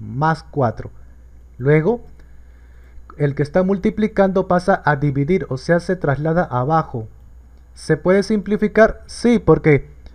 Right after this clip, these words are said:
ambos números se pueden dividir entre uno mismo. ¿Entre cuál? Entre dos, pero también entre cuatro, así que aprovechamos de frente entre cuatro.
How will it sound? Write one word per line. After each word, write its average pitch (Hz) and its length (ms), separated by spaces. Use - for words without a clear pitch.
ambos 185 420
números 196 520
se - 200
pueden 165 320
dividir 151 540
entre 131 440
uno 147 200
mismo. 165 440
¿Entre 135 220
cuál? 170 260
Entre 143 360
dos, 202 340
pero 143 220
también 180 300
entre 175 280
cuatro, 175 380
así 151 120
que 180 120
aprovechamos 160 500
de 123 120
frente 147 340
entre 117 240
cuatro. 117 420